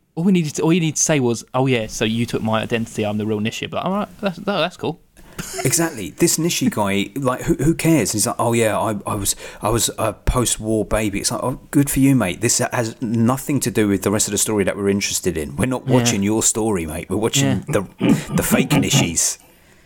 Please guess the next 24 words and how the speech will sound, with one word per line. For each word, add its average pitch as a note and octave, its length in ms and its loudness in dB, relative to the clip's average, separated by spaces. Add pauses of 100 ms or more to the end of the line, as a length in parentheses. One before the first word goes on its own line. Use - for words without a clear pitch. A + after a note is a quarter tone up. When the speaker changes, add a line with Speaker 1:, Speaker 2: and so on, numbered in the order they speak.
(160)
Speaker 2:
The G#2 180 -4
one G#2 200 0
thing G2+ 120 -2
I G2 40 0
did G2 180 -2
like F#2+ 220 -2
during F#2+ 260 -2
all F#2 80 0
this F2+ 140 0
sort - 180 -4
of - 80 -12
cave G2+ 380 0
time, E2 300 -4
if - 80 -8
that's - 220 -2
what - 140 -8
you E2+ 80 -6
wanna D#2+ 140 -6
call E2+ 260 -4
this D#2 160 -4
stuff, - 380 -4
Speaker 1:
Mm. B2+ 180 0
Speaker 2:
is E2 220 0
that - 260 -6